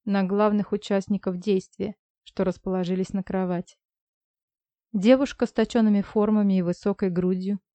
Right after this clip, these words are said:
извивалась между двумя крепкими мужскими телами. Короткие выбеленные волосы и бледная кожа сильно контрастировали с её загорелыми партнёрами,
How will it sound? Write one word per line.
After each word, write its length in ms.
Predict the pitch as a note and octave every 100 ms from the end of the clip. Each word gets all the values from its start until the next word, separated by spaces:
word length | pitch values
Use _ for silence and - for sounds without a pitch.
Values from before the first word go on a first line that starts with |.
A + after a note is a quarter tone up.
| _
извивалась 680 | G#3+ F3 G3 F3+ G#3 G#3 G#3
между 260 | G3 F3
двумя 360 | F#3 F3+ F#3 G#3+
крепкими 480 | - F#3+ - G#3 F#3+
мужскими 440 | F#3 - - G3
телами. 540 | G3 - G3 F3 E3 F3+ _ _ _ _ _ _ _ _
Короткие 540 | G#3+ G#3 C4 - G#3+
выбеленные 640 | F#3+ A3 G3+ G3 F#3+ F3+ F3
волосы 560 | F3+ A#3+ A#3+ - G3+
и 60 | F#3
бледная 480 | F#3 G#3 F#3+ F3+ F3
кожа 380 | - A3+ G#3 G#3 - _ _ _
сильно 360 | - C4 B3+
контрастировали 840 | A3+ G#3+ - G#3 - B3+ A#3+ G#3 G3
с 140 | -
её 180 | G#3 G3
загорелыми 640 | F#3 F3+ F#3+ G3 F#3 F3
партнёрами, 720 | - F#3 F#3+ A3+ C4 F#3+ E3+